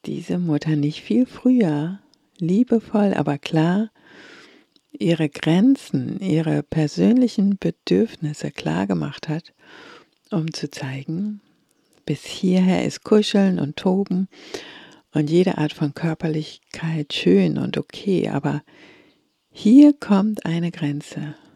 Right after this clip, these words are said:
Hier ist meine Grenze. Das tut mir weh. Das dürft ihr sagen, das müsst ihr zeigen.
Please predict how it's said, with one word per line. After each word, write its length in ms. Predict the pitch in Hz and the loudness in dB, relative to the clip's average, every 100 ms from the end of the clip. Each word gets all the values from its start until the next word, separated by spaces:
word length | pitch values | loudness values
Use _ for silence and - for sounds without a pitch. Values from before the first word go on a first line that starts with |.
| _ _ _ _ _ | _ _ _ _ _
Hier 380 | _ 185 190 185 | _ 0 0 -2
ist 240 | 185 - | -6 -4
meine 400 | 160 165 190 175 | -2 0 0 0
Grenze. 460 | - 139 147 - - | -4 -8 -8 -12 -10
Das 360 | - 170 - - | -6 -6 -8 -16
tut 280 | - 165 - | -6 -6 -4
mir 260 | 165 165 | -4 -4
weh. 320 | 175 180 156 160 - _ _ _ _ _ _ _ _ _ _ _ _ _ _ _ _ _ _ - | -2 -2 -2 -6 -18 _ _ _ _ _ _ _ _ _ _ _ _ _ _ _ _ _ _ -6
Das 280 | 170 170 | -6 -6
dürft 460 | - 196 214 254 - | 0 2 4 2 0
ihr 140 | 233 | -2
sagen, 460 | 226 220 240 233 175 | 0 -2 -2 -2 2
das 180 | 185 202 | 0 2
müsst 480 | 196 214 262 - - | 4 6 4 2 0
ihr 140 | 208 | 0
zeigen. 560 | - 208 208 180 151 | 0 0 2 0 -4